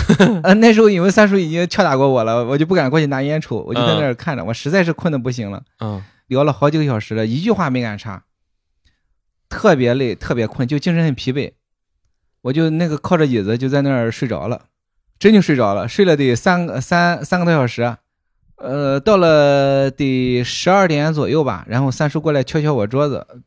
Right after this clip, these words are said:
Speaker 1: 呃，把我给敲醒了。敲醒了之后，然后一，我这一听他们还在聊天的，就迷迷糊糊的。
Speaker 2: 哦。嗯。
Speaker 1: 就迷迷糊糊的，然后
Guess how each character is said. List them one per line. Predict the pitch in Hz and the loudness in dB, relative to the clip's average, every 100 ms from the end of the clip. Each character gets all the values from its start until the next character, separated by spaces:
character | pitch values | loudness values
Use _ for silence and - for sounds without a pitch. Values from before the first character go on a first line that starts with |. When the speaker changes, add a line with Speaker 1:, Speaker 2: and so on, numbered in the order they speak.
| _ _ | _ _
Speaker 1:
呃， | - | -12
把 | 104 139 | -4 0
我 | 143 123 | 0 0
给 | 113 120 107 | -2 -4 -4
敲 | - | -2
醒 | 160 117 | -4 -4
了。 | 78 78 _ _ _ _ _ _ _ _ _ _ _ _ _ _ | -10 -14 _ _ _ _ _ _ _ _ _ _ _ _ _ _
敲 | - 190 | 0 2
醒 | 175 | 4
了 | 170 | 2
之 | 190 | 2
后， | 175 151 135 123 120 120 | 2 2 2 2 2 2
然 | 120 143 | 0 0
后 | 165 143 127 117 | 0 0 0 -2
一， | 117 127 - | -6 -8 -12
我 | 156 131 | -10 -4
这 | 135 | 0
一 | 185 | 0
听 | 185 196 | -2 -4
他 | 185 190 | -2 -2
们 | 175 | -2
还 | 139 | 0
在 | 175 | 0
聊 | 139 107 | 0 -2
天 | 117 104 | -4 -6
的， | 90 - _ _ - | -6 -12 _ _ -2
就 | 208 | 2
迷 | 196 185 | 4 6
迷 | 254 | 6
糊 | 175 147 | 4 2
糊 | 131 123 | 0 0
的。 | 95 120 _ | -2 -10 _
Speaker 2:
哦。 | 123 | -10
嗯。 | 113 95 _ _ _ _ - | -10 -10 _ _ _ _ -6
Speaker 1:
就 | 233 | 0
迷 | 208 | 4
迷 | 226 | 4
糊 | 190 180 | 4 2
糊 | 165 | 2
的， | 151 | 2
然 | 131 160 | 2 0
后 | 214 202 | 2 2